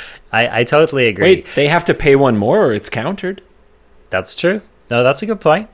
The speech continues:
Speaker 2: They might
Speaker 1: So,
Speaker 2: forget that.
Speaker 1: yeah.
Speaker 2: It also says ability, right? Um, so,
Speaker 1: That is
Speaker 2: like,
Speaker 1: very
Speaker 2: E C,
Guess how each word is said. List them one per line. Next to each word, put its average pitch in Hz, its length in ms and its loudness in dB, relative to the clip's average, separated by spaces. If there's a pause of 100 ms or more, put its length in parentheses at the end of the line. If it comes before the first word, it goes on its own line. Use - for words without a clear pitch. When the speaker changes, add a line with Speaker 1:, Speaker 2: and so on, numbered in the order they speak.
Speaker 2:
They 113 120 -2
might 110 140 0
Speaker 1:
So, 123 180 4
Speaker 2:
forget 135 260 0
that. 160 260 -4 (760)
Speaker 1:
yeah. 143 300 -2 (500)
Speaker 2:
It 139 120 4
also 202 300 2
says 240 240 2
ability, 113 560 0
right? 101 360 -6 (720)
Um, 113 280 0
so, 113 680 2 (280)
Speaker 1:
That 90 120 -16
is 90 40 -4
Speaker 2:
like, 110 140 -2
Speaker 1:
very 92 280 -4
Speaker 2:
E 170 40 -2
C, 185 180 -2